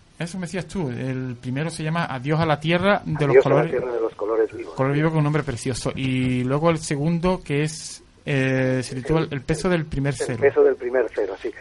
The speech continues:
Speaker 2: Ah, tanto el uno, el primero, como este están referidos a esa etapa de la infancia en la que empiezas a decirle adiós, que es un momento, eh,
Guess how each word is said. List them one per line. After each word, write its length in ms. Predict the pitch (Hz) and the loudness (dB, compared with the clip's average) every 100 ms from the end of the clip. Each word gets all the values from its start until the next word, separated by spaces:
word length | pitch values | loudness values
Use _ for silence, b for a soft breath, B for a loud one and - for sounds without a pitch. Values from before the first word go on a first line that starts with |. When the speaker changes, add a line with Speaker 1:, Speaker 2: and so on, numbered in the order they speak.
| - | -4
Speaker 2:
Ah, 140 | 123 123 139 - - - - | -2 0 -4 -14 -20 -20 2
tanto 580 | 143 135 147 139 131 127 | 4 6 8 8 8 6
el 80 | 123 | 4
uno, 360 | 131 127 120 | 2 0 -2
el 80 | 113 | -4
primero, 360 | - 107 120 117 | -8 -2 2 2
como 280 | 117 110 117 | 0 -4 -6
este 420 | - 117 113 113 | -4 0 2 2
están 240 | - 95 | -2 -8
referidos 420 | 107 113 110 110 | -6 -4 -4 -4
a 60 | 107 | -6
esa 320 | 101 107 107 | -6 -4 -4
etapa 420 | 98 - 101 107 | -6 -6 -4 -2
de 100 | 101 98 | -4 -6
la 80 | |
infancia 480 | 101 - 104 101 107 | -10 -8 -8 -8 -8
en 80 | 104 | -8
la 100 | 95 | -10
que 300 | - 95 92 b b b b b | -10 -12 -14 b b b b b
empiezas 600 | - 87 - 107 - 101 | -18 -16 -8 -6 -6 -6
a 160 | 104 101 | -6 -4
decirle 440 | 98 90 110 101 | -6 -8 -8 -8
adiós, 300 | 92 110 113 - | -6 -2 -2 -4
que 80 | 95 | -14
es 140 | 95 | -14
un 400 | 101 104 104 101 | -16 -16 -16 -16
momento, 580 | 104 104 107 101 107 101 - b b b b b - | -14 -12 -14 -12 -10 -10 -14 b b b b b -6
eh, 240 | 101 | -6